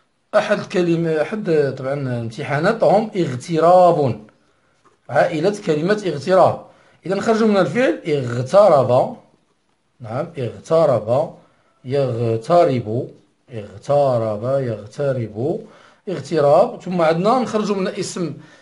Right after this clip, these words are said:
الفاعل، مادام أن هذا غير، آه، ثلاثي، غنديروا مغترب،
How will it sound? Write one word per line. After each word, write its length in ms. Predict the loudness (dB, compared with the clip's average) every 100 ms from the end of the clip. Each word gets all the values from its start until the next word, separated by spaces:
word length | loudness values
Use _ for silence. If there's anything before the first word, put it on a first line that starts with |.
| _ -12
الفاعل، 800 | -12 -2 2 4 2 -2 -6 -10
مادام 220 | -4 -4
أن 180 | -2 -2
هذا 200 | -2 0
غير، 340 | -2 -2 -4 -4
آه، 280 | -4 -4 -6
ثلاثي، 420 | -6 -4 -4 -2
غنديروا 320 | -2 -2 -2
مغترب، 1300 | 0 0 -2 -6 -4 -2 2 2 2 -2 -4 -4